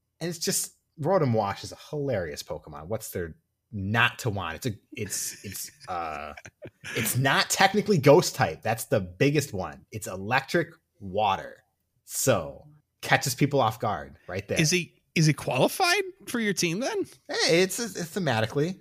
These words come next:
Speaker 1: It's a ghost
Speaker 2: Yeah.
Speaker 1: that has possessed electric. It's
Speaker 2: Hey,
Speaker 1: okay.
Speaker 2: if, if Lance can have, uh, Charizards, then yeah.
Speaker 1: Yeah,
Speaker 2: Yeah.
Speaker 1: exactly. See? Next up is Alolan Marowak. That fire type coverage.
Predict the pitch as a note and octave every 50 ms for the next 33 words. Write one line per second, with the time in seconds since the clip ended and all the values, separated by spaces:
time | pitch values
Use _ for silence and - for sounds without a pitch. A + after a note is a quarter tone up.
0 | - - C#3 C3 - D3 A#2+ A#2+ C3 C#3 D#3+ F#3+ G3+ E3+ A#2+ C#3 C3+ - - C#3
1 | A#2 A#2+ B2+ B2 - - B2 A#2 A#2+ A#2+ A#2 - - - - - - _ _ _
2 | _ _ _ _ C#3+ - - - - A3+ A3+ F#3+ - - G3 F#3 F3 - - -
3 | F#3+ F3 - F3+ F3 E3+ F#3 A#3 C4+ - - - G3 D#3+ D#3+ E3 D#3+ D3 C3+ -
4 | - - D3 C#3 C3+ B2 - - C3 B2+ C#3+ D#3 D#3 G3+ G3 G3+ G#3 - - -
5 | B2+ B2 A#2 G2 - - - _ _ _ _ F3 F3 - - - C3+ - E3+ A#2
6 | - - D#2+ D2 - - _ _ - - F#3+ G#3 - - _ _ _ _ _ _
7 | _ _ _ _ _ _ _ _ - A#2 C3 D3 - - F3+ F3 E3+ E3 C3+ -
8 | - - C3 B2+ B2 C3 C#3+ F3 G3+ G3+ F3 D3 B2+ B2 A#2+ A2 F#2+ D#2+ C#2+ C2
9 | B1+ - - - - - - _ _ _ _ _ _ _ _ _ _ _ _ G2
10 | F#2 - - - - G2+ G2+ G2+ G2 - A#2 F#2+ F2 - - G2+ F2 E2 F2 D#2+
11 | C#2+ C#2+ D2+ - - - -